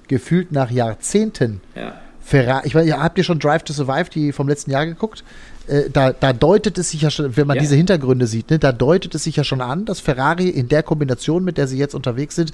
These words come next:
Speaker 1: stärker wird und stärker werden kann. Äh, ich finde, eine überragende Fahrerpaarung und wenn die jetzt das Auto entsprechend auf die Strecke kriegen, dann ist
Speaker 2: Ja.
Speaker 1: Ferrari für mich, äh,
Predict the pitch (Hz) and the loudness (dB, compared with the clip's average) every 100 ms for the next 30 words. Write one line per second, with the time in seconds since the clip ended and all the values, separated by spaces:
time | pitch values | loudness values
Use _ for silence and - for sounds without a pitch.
0 | - - - - - - _ _ - - | -12 -16 -18 -20 -20 -20 _ _ -4 -2
1 | - 135 143 165 135 156 240 - - 139 | 0 0 0 -2 2 2 2 -6 -6 -4
2 | 131 - 143 147 147 127 123 117 117 131 | -4 2 2 4 2 2 0 -2 -6 -4
3 | 190 - - - - - 135 - - 175 | -6 -10 -20 -20 -16 -2 -2 -2 0 0
4 | 156 131 143 143 131 131 156 190 175 - | 2 0 2 2 4 2 0 0 -2 -2
5 | 156 170 - 175 175 180 135 131 120 113 | -2 -2 -2 -4 -2 -4 -2 -4 -2 -2
6 | 165 - 156 - 147 160 160 - 131 - | -4 -6 -10 -10 -8 -4 -4 -6 -8 -8
7 | 135 139 131 151 - 143 - - 160 156 | -6 -8 -8 -8 -8 -10 -14 -6 -4 -4
8 | 139 127 - 131 117 127 120 131 117 - | -6 -6 -6 -6 -4 -4 -6 -6 -8 -12
9 | - | -14